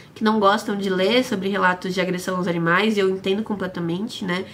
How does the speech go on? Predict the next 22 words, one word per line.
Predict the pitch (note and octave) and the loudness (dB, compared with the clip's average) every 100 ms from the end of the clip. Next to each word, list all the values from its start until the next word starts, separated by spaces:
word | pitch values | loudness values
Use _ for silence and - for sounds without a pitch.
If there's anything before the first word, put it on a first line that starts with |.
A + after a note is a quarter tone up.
| - - - - | -18 -20 -18 -8
Principalmente | F#3+ F#3+ G3 F#3+ F#3 G3 G#3+ G3 | -6 0 0 2 2 2 -2 -6
como | - F#3 F3+ F#3 F#3 F3+ | 0 0 2 0 0 0
uma | F3+ | 0
pessoa | F3 F3 F#3 | -2 -2 -2
vegetariana | F3 F3 E3+ E3+ E3+ E3+ F#3 G3+ G#3 - - - - | 0 -2 0 2 2 2 2 2 0 -4 -18 -20 -12
que | - F#3 - | -4 -4 -2
tenta | F3+ F3 G#3 G#3 | 0 0 0 0
militar | F3+ F3 F3+ - E3+ | 0 -2 -2 0 0
nessa | E3+ E3+ F3+ | 2 -2 -4
pauta | E3+ D#3+ D#3+ F#3 - E3 - - - - | 0 2 2 0 -4 -8 -8 -20 -20 -18
sempre | - F#3+ F#3+ | -4 -2 0
que | G3+ | -4
possível, | F#3+ F#3+ - F#3 G3 G#3+ A3 - - - - | -4 -6 -6 -6 -2 0 0 -2 -14 -18 -10
mas | - G#3 A#3 A#3+ | 0 4 4 4
a | |
mim | A#3 B3 | 0 0
não | C#4 C#4+ | 4 4
me | C4+ | 4
incomoda | C4+ B3+ A3+ G#3+ A3+ | 0 2 4 4 4
nesse | A#3 B3 A#3+ | -2 -4 -4
sentido, | B3 A#3+ - A3+ G3 D#3+ D#3+ | -4 -4 -2 0 2 2 2
né? | E3 E3+ | 2 0